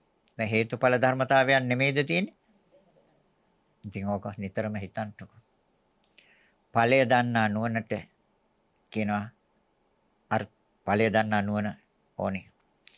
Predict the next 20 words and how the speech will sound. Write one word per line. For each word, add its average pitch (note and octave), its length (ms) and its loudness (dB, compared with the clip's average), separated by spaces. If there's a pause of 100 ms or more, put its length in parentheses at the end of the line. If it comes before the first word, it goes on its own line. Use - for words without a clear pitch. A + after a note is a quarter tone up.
(260)
හේතුව F#3 320 6
දන්නා F#3+ 320 4
නුවණ A2 260 0
ඕනේ. F#2+ 280 -6 (1700)
ඒ C#3 120 6
හේතුවෙන්ම D3+ 400 4
මේ C3+ 220 4
ඵලය C3+ 340 4
කියන B2 260 -4
නුවණ A#2 280 -2
ආවොත් B2 300 2 (2250)
ඒ B2 120 2
තුන A2 260 -4
තුල G#2+ 180 -2
පවතිනවා G#2 460 0
නම් G2+ 140 -4
සිත - 240 -10 (1200)
නි-, G#2 180 -6
ධම්මටිති G2+ 440 -4
ඥානයයි. F#2 480 -8